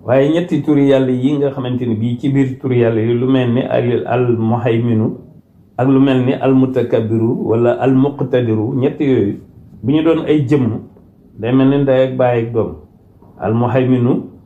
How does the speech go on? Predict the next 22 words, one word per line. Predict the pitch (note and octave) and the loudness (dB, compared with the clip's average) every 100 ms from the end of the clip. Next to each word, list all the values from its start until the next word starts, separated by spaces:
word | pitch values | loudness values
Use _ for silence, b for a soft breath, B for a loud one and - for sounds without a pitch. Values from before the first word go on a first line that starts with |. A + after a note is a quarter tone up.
| _ - - - | _ -20 -14 -4
di | A#2+ B2 | -2 2
doom, | B2 B2 | 2 2
al | - | 0
Mutakabbir | C3 B2 A#2+ A2+ B2 A#2+ B2+ F3 - - - _ - - - - | 0 0 -2 0 -2 0 0 -2 -6 -18 -20 _ -20 -20 -20 -12
di | A2 A#2 B2+ | -6 0 2
yaay, | B2+ A#2 A#2 - - - - - | 2 2 -2 -6 -12 -20 -20 -8
al | B2 B2 | -4 -2
Muqtadiru | B2+ C3 B2 A#2 A#2+ C3 D3+ C3 | -2 -4 -4 -2 0 0 0 0
di | B2+ | -2
baay, | B2+ A2 G2+ | 0 0 0
bu | A#2+ | 0
ñu | C#3+ | 2
doon | C#3+ D3+ | 2 0
ay | D3 C#3+ | -2 0
jëmm. | C3+ G#2 F2 - - _ _ - | 0 0 -8 -18 -20 _ _ -4
Dëgg | B2 D#3+ | -2 2
la, | F#3 | 0
suñu | G3 F3+ E3 | 0 -4 -2
Borom | D#3 D#3 | 0 0
turam | D3 E3+ D#3 | 0 0 2
wu | C#3 E3 | 2 2
nekk | D#3+ C#3+ | 0 -4